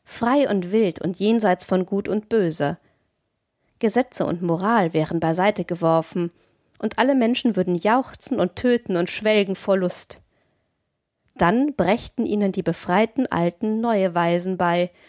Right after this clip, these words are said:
zu jauchzen und zu töten und zu schwelgen und sich zu verlustieren, und die ganze Erde würde auflodern in einem Brandopfer von Ekstase und Freiheit.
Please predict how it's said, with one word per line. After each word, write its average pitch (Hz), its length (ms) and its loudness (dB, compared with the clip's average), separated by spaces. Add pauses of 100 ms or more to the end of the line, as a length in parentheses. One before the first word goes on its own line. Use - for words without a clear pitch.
(140)
zu - 160 -4
jauchzen 196 580 -2
und 190 140 0
zu 190 160 -4
töten 226 400 0
und 170 140 0
zu 185 120 -2
schwelgen 190 680 0
und 170 160 -2
sich - 180 -4
zu - 100 -6
verlustieren, 185 920 0 (500)
und 202 140 -4
die 202 120 -4
ganze 277 420 2
Erde 170 380 0
würde - 240 -2
auflodern 190 680 2
in 160 120 2
einem 156 260 -2
Brandopfer 180 720 0
von 175 240 -4
Ekstase 160 680 0
und 190 120 -2
Freiheit. 170 840 -2